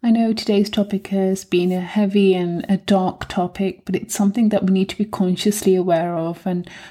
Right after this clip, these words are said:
able to name the different emotions that we're going through in order to go through that process of the grieving and to become more emotionally resilient. I'm just gonna end it with this.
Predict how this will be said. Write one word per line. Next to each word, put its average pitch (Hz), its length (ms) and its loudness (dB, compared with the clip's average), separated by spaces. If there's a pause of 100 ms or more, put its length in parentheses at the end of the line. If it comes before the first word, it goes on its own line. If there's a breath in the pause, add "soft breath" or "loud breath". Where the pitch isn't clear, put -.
(580 loud breath)
able 214 320 4
to 226 180 2
name 190 480 6
the 208 80 4
different 196 320 2
emotions 180 480 2
that - 140 -2
we're 190 80 0
going 180 420 0
through - 220 -2
in 180 180 -2
order 185 300 0
to - 140 -6
go 180 200 2
through 202 200 -2
that 190 200 -2
process 190 640 -2
of 185 180 -2
the 202 60 4
grieving 180 680 -2 (600)
and 220 200 2
to - 80 -10
become 208 300 2
more 196 160 2
emotionally 190 500 2
resilient. 175 840 -4 (920)
I'm 214 140 4
just 220 180 -4
gonna 240 140 2
end 202 240 4
it 196 140 0
with 185 100 -6
this. 175 400 -4